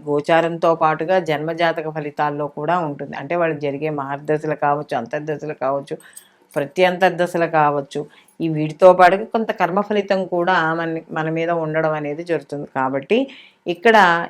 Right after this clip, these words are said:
ఈ ఫ-, మనకి ఇప్పుడు మనం చెప్పుకునే రవి కుజుల యొక్క కలయిక వల్ల అనేది కొన్ని రాశుల వాళ్ళకి, ఆ, శుభ ఫలితాలు, కొన్ని రాశుల వాళ్ళకి మిశ్రమ ఫలితాలు, కొన్ని రాశుల వాళ్ళకి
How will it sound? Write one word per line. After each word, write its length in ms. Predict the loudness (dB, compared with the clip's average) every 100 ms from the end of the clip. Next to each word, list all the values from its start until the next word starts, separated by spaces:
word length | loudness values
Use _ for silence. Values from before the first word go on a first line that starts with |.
| -8
ఈ 420 | -4 2 2 2 -4
ఫ-, 100 | -8
మనకి 580 | -4 -2 -2 -4 -2 -2
ఇప్పుడు 520 | -2 -2 -2 0 0
మనం 240 | 2 0
చెప్పుకునే 560 | 0 -2 -2 -2 0 0
రవి 240 | 0 -2
కుజుల 300 | -4 -4 -2
యొక్క 280 | -2 -2 -4
కలయిక 520 | -4 -2 0 0 0
వల్ల 260 | 2 2 0
అనేది 640 | -4 -4 -4 -2 -2 -4 -10 -20 _ -4
కొన్ని 260 | 0 2
రాశుల 420 | 6 4 4 0
వాళ్ళకి, 640 | 2 2 2 -2 -4 -8 -10 -20 _ _ -6
ఆ, 220 | -2 -2
శుభ 300 | -2 -4 -2
ఫలితాలు, 460 | 0 -2 0 0 0
కొన్ని 360 | -2 -2 -2
రాశుల 360 | 0 0 0 -2
వాళ్ళకి 600 | 2 2 0 -2 -4 -4 -10 _ _ -10
మిశ్రమ 400 | -6 -2 0 0
ఫలితాలు, 560 | 0 -2 4 4 4
కొన్ని 280 | 0 -2 0
రాశుల 420 | 2 0 -2 -2
వాళ్ళకి 680 | 0 0 -2 -4 -4 -2 -4